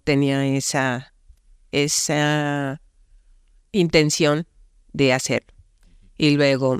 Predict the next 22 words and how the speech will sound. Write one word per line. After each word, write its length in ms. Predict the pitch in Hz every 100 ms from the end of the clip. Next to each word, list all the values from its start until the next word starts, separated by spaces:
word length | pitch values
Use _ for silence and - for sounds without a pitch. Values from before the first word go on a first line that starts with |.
| -
mm, 400 | 131 131 127 131
le 180 | 139 139
comentaba 500 | - 135 135 135 135
a 40 | 139
Lupita 440 | 139 139 - 151
que 300 | - 147 131
dije, 380 | 127 127 127 123 -
"Pues 200 | 135 139
voy 200 | 139 139
a 80 | 147
adelgazar". 720 | 170 175 147 139 147 151 220 - - _ -
<laughs> 560 | - 240 180 175 160 165 - _ _ - _ _ -
Entonces, 1120 | 294 175 254 190 247 220 294 233 262 247 - 202 - 370 - _ - _ _ - -
dije, 240 | 208 208 220
"Al 140 | 208
menos 300 | 202 202 214
me, 360 | 214 208 180 165
me 200 | 160 160
quedé 260 | 160 156
en 120 | 165 170
mi 100 | 190
talla". 440 | - 196 285 -